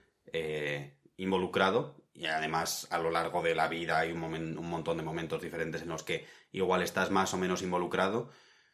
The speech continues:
La parte más idealista, eh, mía me dice un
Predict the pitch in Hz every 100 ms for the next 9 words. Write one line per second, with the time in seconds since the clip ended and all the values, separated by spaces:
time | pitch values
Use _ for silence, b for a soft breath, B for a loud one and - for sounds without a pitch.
0 | b b b _ _ _ - 98 92 98
1 | - 104 104 110 98 95 95 110 - 117
2 | 110 117 - - 80 78 76 73 71 80
3 | 82 92 107 117 - 92 82 90 98 95
4 | 104 107 107